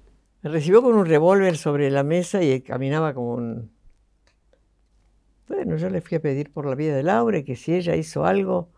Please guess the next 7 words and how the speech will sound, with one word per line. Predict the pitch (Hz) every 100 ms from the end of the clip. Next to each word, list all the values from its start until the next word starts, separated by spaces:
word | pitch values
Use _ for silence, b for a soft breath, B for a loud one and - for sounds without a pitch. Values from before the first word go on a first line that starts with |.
| _
júzguenla | - 208 190 160 151 202 214 208 _ _ _ _ _ _ _ _ _ _ _ _ _ _ _ _ _ _ _ -
y | 160
condénenla, | 147 165 196 175 160 240 233
pero | 127
no | 135 214
la | 190
maten. | 240 269 - - 135